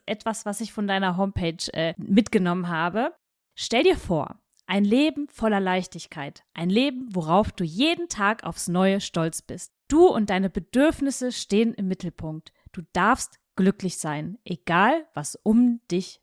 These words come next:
passiert.“ Ganz kurz sacken lassen. Das klingt nach dem perfekten Leben. Und wir haben es gerade schon mal angesprochen.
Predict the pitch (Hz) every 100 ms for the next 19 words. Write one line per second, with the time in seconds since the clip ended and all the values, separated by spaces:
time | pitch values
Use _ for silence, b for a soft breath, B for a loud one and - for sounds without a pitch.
0 | _ - 185 - 147 139 _ _ _ _
1 | _ _ - 226 - 240 220 - 208 208
2 | 180 170 175 185 190 240 _ _ _ 190
3 | - - 233 269 311 - - 190 - 214
4 | 226 247 - 196 - 208 208 214 190 180
5 | 185 147 190 - _ _ - 214 208 190
6 | 247 285 - 214 226 220 226 214 - 220
7 | - - 170 185